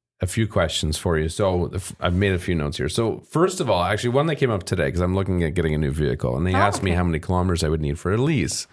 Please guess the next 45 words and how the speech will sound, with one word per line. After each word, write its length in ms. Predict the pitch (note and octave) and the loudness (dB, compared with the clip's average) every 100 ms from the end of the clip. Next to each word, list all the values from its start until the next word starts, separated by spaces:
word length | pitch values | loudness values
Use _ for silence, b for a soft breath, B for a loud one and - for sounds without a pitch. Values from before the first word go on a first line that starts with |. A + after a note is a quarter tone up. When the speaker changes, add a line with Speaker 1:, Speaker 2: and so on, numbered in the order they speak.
| B | B
Speaker 2:
Yeah. 120 | E3+ D#3 | -10 -4
Speaker 1:
I 80 | |
said 240 | A2+ G#2 G2 | -2 -2 -2
twenty 260 | - F2+ | -2 0
would 160 | D#2+ D2 | 0 -2
be 120 | C#2 | -4
plenty. 440 | D#2+ A2 G2 B1+ - _ _ _ _ b b b - | -2 -2 -2 -4 -10 _ _ _ _ b b b -4
Um, 840 | F2+ F2+ E2+ E2 D2 D2 C#2+ F2 - _ - _ _ - | 0 2 2 2 0 0 -2 -4 -12 _ -20 _ _ -6
that 160 | G2+ | -2
could 140 | - B2 | 0 0
be 80 | G2 | 0
different. 340 | D2+ - F2+ | -2 -2 0
I've 40 | A2 | 0
only 120 | A#2 | 0
done 220 | G2+ F2+ | 0 2
less 280 | F2+ A#2 - | 2 0 0
than 120 | A2 | 0
ten 220 | F2+ E2+ | 0 0
thousand 360 | F2+ D#2+ D#2+ D#2+ | 0 0 0 0
a 40 | |
year 220 | D2+ D2+ C#2+ | 0 0 0
over 160 | E2 | -2
the 40 | D#2+ | 0
last 280 | D#2 E2+ - | 0 -2 -2
three 180 | E2 D2+ | -2 -2
years. 280 | B1 - - B | -4 -8 -12 B
Speaker 2:
Oh, 100 | E3 B | -16 B
wow. 120 | E3 E3+ | -6 -2
Speaker 1:
But 240 | F#2+ F#2+ | -2 -2
throughout 480 | - A2+ B2+ C#3 G#2 - _ | -8 -2 2 2 -2 -10 _
your, 720 | - G2 G2 G2 F#2+ F#2+ F2+ F2+ | -4 0 2 2 2 0 -2 -2
and 120 | G#2 A#2+ | -2 0
this 160 | C3 | 0
may 120 | C3+ | 0
not 200 | B2 A2 | 0 0
be 280 | G#2+ G#2 F#2+ - | 0 0 -2 -2
a, 140 | C#2 F#2 F2+ - - _ _ _ _ _ _ _ | -2 0 -2 -4 -14 _ _ _ _ _ _ _
a 80 | G2+ | -2
good 220 | F#2 A2 | 0 0
time 240 | G2+ G2 F#2 | 0 0 0
to 80 | |
ask 420 | E2 A2+ C3 C3+ F#2+ | 0 0 0 -2 -2
you 100 | F2+ | 0
because 320 | F2 F#2 F2+ | 0 0 -4
covid 540 | - G2+ G2 F#2+ F2 | 0 0 2 -2 -4